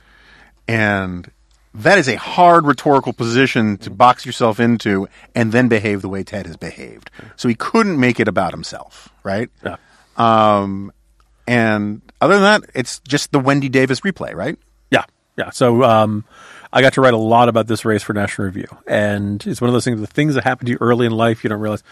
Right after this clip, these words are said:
Speaker 2: Jonah, my first real job in Wa-, you know, my in-, first real thing I was doing in journalism was, uh, interning at the Washington Bureau of the Dallas Morning News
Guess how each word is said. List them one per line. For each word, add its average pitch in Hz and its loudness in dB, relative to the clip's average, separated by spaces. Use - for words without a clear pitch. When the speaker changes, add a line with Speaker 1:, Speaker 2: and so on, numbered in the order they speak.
Speaker 2:
Jonah, 135 4
my 117 2
first - 0
real 120 4
job 110 4
in 107 -2
Wa-, 110 0
you 147 0
know, 104 2
my 123 2
in-, 147 4
first 196 2
real 165 4
thing 156 2
I 139 4
was 117 2
doing 120 4
in 107 2
journalism 107 0
was, 104 -2
uh, 113 0
interning 139 2
at 110 -4
the 107 0
Washington 117 -2
Bureau 104 2
of 101 0
the 101 -4
Dallas 107 -2
Morning 107 -4
News 95 -8